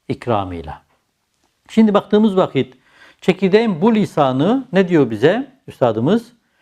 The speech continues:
Çekirdeğin lisanı, içindeki meyli nümü der, yani büyüme meyli, ağaç olma meyli. Diyor ki, "Ben sümbüllenip meyvedar." Yani sümbüllenip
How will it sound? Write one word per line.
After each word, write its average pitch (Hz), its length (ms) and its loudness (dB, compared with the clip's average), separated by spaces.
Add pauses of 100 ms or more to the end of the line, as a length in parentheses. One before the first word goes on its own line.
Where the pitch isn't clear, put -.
(520)
Çekirdeğin 185 640 2
lisanı, 117 640 -2
içindeki 170 600 -2
meyli 160 560 0
nümü 160 380 0
der, 143 180 2
yani 127 500 -4
büyüme 160 400 0
meyli, 113 520 -4 (380)
ağaç 175 340 2 (140)
olma 147 340 0
meyli. 107 480 -4
Diyor 208 280 2
ki, 220 340 -4 (440)
"Ben 233 540 0 (180)
sümbüllenip 151 920 -2 (160)
meyvedar." 113 920 -2
Yani 135 240 -2
sümbüllenip 143 800 -2